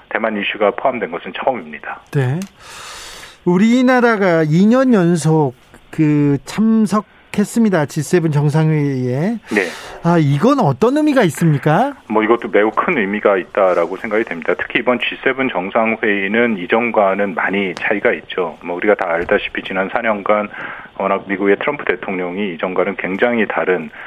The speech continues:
Speaker 1: 어떻게 보면 세계 질서를 흔드는 그런 모습들을 계속 보였고,
Speaker 2: 예.
Speaker 1: 그래서 이천십구 년 프랑스에서 열린 지세븐 회의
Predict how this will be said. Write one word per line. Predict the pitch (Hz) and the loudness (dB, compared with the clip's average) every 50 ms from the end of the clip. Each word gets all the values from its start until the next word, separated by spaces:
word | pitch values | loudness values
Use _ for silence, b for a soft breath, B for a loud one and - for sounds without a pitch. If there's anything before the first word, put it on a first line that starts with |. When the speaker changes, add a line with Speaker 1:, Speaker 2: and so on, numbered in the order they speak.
| B B B B B | B B B B B
Speaker 1:
어떻게 | 92 90 - - 101 | -6 -4 -4 -2 -2
보면 | 92 95 101 - - | -2 -2 -2 -2 -2
세계 | 123 127 | -2 0
질서를 | 117 117 185 - - 101 95 101 | 0 0 0 0 0 0 0 0
흔드는 | - - 175 170 165 - 156 135 113 98 | 0 -2 -2 -2 0 0 0 0 0 -2
그런 | 87 - 92 90 | 0 -2 -2 -2
모습들을 | 90 85 80 - - 90 - - - 90 87 92 95 | -4 -6 -8 -10 -12 -14 -10 -8 -6 -6 -4 -4 -6
계속 | - - 85 - 107 - | -6 -6 -6 -6 -6 -6
보였고, | - - 92 101 107 - - - - - 95 92 85 - 160 | -6 -4 0 2 2 0 0 -2 -4 -2 0 0 0 0 0
Speaker 2:
예. | 151 143 160 185 202 B B B B | 0 0 0 -2 -6 B B B B
Speaker 1:
그래서 | - 113 113 113 - | -2 0 0 0 0
이천십구 | 113 95 95 - 135 135 131 123 127 127 - - - - 185 175 | -2 -4 -4 -4 -4 -2 -2 -2 -4 -4 -6 -8 -6 -2 -2 0
년 | 175 170 165 160 151 | 0 0 -2 -4 -4
프랑스에서 | - - 190 196 208 - 190 165 156 - - 147 139 127 113 | -4 -2 -2 -2 -2 0 0 0 0 0 0 2 2 2 2
열린 | 95 95 98 117 117 110 | 2 0 2 0 0 -2
지세븐 | - 107 92 - 123 110 110 113 107 | -4 -6 -4 -4 -4 -4 -4 -4 -6
회의 | 110 101 95 | -4 -6 -6